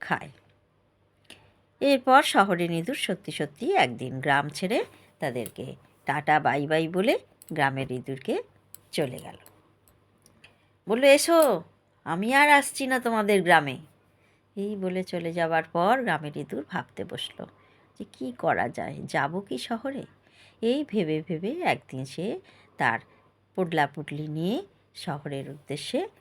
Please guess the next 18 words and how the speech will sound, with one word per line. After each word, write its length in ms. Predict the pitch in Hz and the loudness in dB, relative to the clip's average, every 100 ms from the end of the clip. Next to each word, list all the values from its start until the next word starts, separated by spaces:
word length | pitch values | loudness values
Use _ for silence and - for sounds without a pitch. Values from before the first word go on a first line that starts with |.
| _ - | _ -4
রওনা 420 | 143 135 151 - | -2 -2 -8 -10
হলো। 280 | 139 107 - _ - - - | -10 -12 -14 _ -20 -20 0
আর 260 | 170 165 160 | 4 6 6
তার 200 | 175 156 156 - - | 6 6 4 -6 -4
শহরের 440 | 226 220 277 285 285 | 0 0 0 -4 -4
বন্ধু 300 | 247 220 196 | -6 -4 -2
যেভাবে 460 | 196 190 196 190 | 0 0 -2 -4
তাকে 300 | 170 160 180 | -4 -6 -6
যেতে 300 | 165 160 165 | -6 -6 -6
বলেছিল, 540 | 190 185 185 - 190 190 | -6 -4 -4 -6 -6 0
রাস্তাঘাট 600 | 190 120 - 156 180 165 - | 0 0 -2 -4 -4 -6 -6
বলে 200 | 170 170 | -6 -6
দিয়েছিল, 520 | 175 170 170 196 262 466 - - - | -4 -4 -4 0 0 0 -4 -20 -20
সেইভাবে 720 | - 185 185 190 139 180 285 466 - _ 170 | -6 -4 -2 -2 -4 -2 -4 -6 -12 _ 0
রাস্তা 640 | 139 139 - 170 190 285 - _ _ | 0 0 -4 -4 -2 -4 -14 _ _
দেখে 460 | 165 151 151 202 339 - _ _ - | -6 -6 -4 -6 -6 -12 _ _ -6
খুঁজতে 340 | 175 - 143 | -6 -6 -8
খুঁজতে 520 | - 156 - - 370 | -6 -10 -8 -6 -6